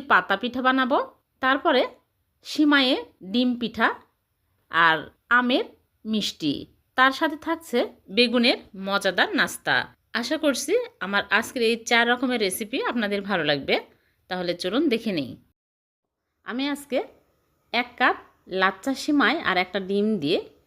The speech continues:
ভীষণ মজার একটা রেসিপি করে দেখাবো। খুবই টেস্টি, আশা করছি আপনাদের ভালো লাগবে। তাহলে চলুন দেখে নিই। প্রথমে একটা বোলের মধ্যে নিয়ে নিচ্ছি লাচ্চা সিমাই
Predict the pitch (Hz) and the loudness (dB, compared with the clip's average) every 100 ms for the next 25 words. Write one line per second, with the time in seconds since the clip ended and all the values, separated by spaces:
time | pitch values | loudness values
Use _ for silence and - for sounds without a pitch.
0 | _ - 214 214 269 214 175 175 214 208 | _ -6 -4 0 2 2 0 2 0 0
1 | 180 165 170 233 415 208 139 156 170 139 | -4 -6 -6 -4 -2 0 -2 -4 -4 -2
2 | 127 - _ _ _ _ 277 269 285 285 | -4 -4 _ _ _ _ 0 2 2 2
3 | 196 196 - 339 - _ _ _ - 196 | -2 -4 -6 -6 -6 _ _ _ -12 -8
4 | 226 202 226 339 214 202 294 240 196 170 | -6 -4 -2 -2 0 0 0 0 0 0
5 | 147 147 123 - 196 196 185 208 240 214 | -2 -2 -4 -6 -6 -6 -4 -2 -2 -4
6 | 214 185 104 - - _ _ _ - 226 | -4 -6 -6 -10 -16 _ _ _ -4 2
7 | 302 233 349 208 - 208 196 175 196 214 | 2 2 2 -2 0 2 4 2 0 0
8 | 208 202 277 294 175 156 - - 403 - | 0 0 0 0 -2 -4 -8 -6 -6 -8
9 | _ _ _ - 196 202 - 254 - 262 | _ _ _ -6 0 0 -2 -4 -2 -2
10 | 233 | 0